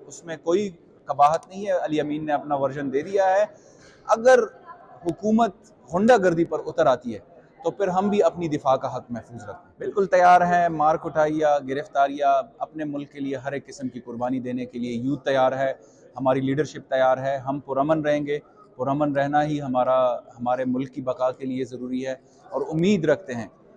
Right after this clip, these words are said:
कि ये जो imported हुकूमत है, ये होश के नाखून लेगी। पच्चीस मई वाली तारीख अगर इन्होंने दोहराई, तो नुकसान इन्हीं का होगा। अ, जो पेशावर रीजन है या पेशावर division है, वहाँ पे हमें targets बहुत हाई मिले हैं और उसमें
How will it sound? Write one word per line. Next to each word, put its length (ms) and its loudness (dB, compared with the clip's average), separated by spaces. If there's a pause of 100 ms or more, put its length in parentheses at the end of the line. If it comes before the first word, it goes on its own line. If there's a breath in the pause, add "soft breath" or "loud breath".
(180)
कि 80 -2
ये 140 2
जो 140 -2
imported 540 2
हुकूमत 340 -4
है, 60 -2
ये 120 0
होश 260 0
के 120 -8
नाखून 320 0
लेगी। 240 -6
पच्चीस 440 -8
मई 140 -2
वाली 240 4
तारीख 300 0
अगर 160 -2
इन्होंने 240 -4
दोहराई, 300 2
तो 120 -8
नुकसान 340 -2
इन्हीं 160 0
का 100 -8
होगा। 180 -12 (280)
अ, 220 0 (240)
जो 160 -4
पेशावर 460 -2
रीजन 340 -2
है 180 -4
या 120 -2
पेशावर 380 -6
division 400 -4
है, 100 -6
वहाँ 260 -4
पे 120 -10
हमें 260 -10
targets 500 -8
बहुत 220 -10
हाई 180 -6
मिले 220 -4
हैं 180 -8 (360 soft breath)
और 100 -2
उसमें 680 -6